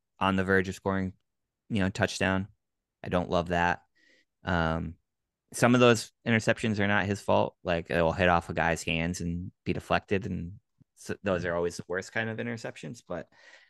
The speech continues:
I do think he, he forces the issue. He doesn't use his feet enough. Um, he's a little,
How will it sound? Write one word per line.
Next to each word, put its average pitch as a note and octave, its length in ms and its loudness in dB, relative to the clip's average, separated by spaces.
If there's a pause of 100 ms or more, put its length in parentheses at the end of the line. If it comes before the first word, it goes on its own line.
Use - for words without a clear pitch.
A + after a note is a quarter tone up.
(140)
I F2 140 2
do F2 140 2
think E2+ 180 0
he, E2+ 360 -2
he F#2 140 -12
forces F2 440 -4
the F2 120 -6
issue. E2 380 -6 (300)
He - 80 -8
doesn't F2 260 0
use E2 140 -6
his D#2+ 140 -10
feet E2 220 -4
enough. D#2 420 -6 (680)
Um, D#2+ 500 0 (360)
he's E2+ 160 0
a E2 40 4
little, E2+ 340 6